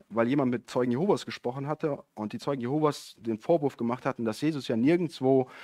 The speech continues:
von sich selbst sagt, dass er Gott ist. Und ich sagte, „Na ja, die Juden hatten eine andere Meinung.“ Wenn ihr hier mal Vers einunddreißig liest, das, da heißt es, „Da hoben die Juden wiederum Steine, um ihn zu, zu kreuzigen. Und sie sagen dann,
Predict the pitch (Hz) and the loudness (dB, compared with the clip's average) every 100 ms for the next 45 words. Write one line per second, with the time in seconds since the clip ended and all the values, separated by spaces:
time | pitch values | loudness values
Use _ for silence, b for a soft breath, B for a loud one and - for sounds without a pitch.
0 | B - 131 120 - 120 123 - 113 - | B 0 0 0 2 2 2 -2 -4 -4
1 | 104 101 87 - 78 - - _ _ _ | -8 -6 -8 -10 -14 -16 -20 _ _ _
2 | _ _ _ - 123 170 165 165 135 123 | _ _ _ -4 2 6 6 6 4 4
3 | 110 110 190 170 120 131 165 160 - 156 | 2 4 8 8 6 2 2 0 2 2
4 | 143 208 156 120 117 113 110 127 123 196 | 4 2 4 4 2 0 0 0 2 2
5 | 131 143 123 - 180 214 127 120 127 - | 4 2 0 4 4 6 4 0 -2 0
6 | 135 143 - 113 - 113 - 104 123 170 | 2 2 -2 -6 -8 -10 -8 -2 0 0
7 | 147 127 131 151 226 190 156 220 175 214 | 0 0 4 4 4 4 2 2 4 8
8 | 214 160 - 175 220 196 170 - 151 - | 8 6 2 4 6 6 4 0 -14 -14
9 | - 143 170 214 208 135 139 139 127 147 | -10 0 4 4 2 2 2 2 -2 -4
10 | 180 135 143 | 0 4 4